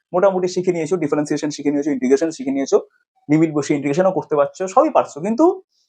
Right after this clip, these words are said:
কখন তোমাকে ক্যালকুলাস ব্যবহার করতে হবে অঙ্কটায় সেইটা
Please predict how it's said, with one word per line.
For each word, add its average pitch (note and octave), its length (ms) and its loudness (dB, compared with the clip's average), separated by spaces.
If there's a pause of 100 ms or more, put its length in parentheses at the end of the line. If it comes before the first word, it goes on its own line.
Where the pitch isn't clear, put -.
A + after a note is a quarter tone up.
(300)
কখন C4 260 4 (180)
তোমাকে C4+ 300 2 (460)
ক্যালকুলাস G3 380 0 (120)
ব্যবহার D3 360 4
করতে G3+ 200 -2
হবে F3+ 160 2
অঙ্কটায় A#2 380 0 (580)
সেইটা C#4 280 6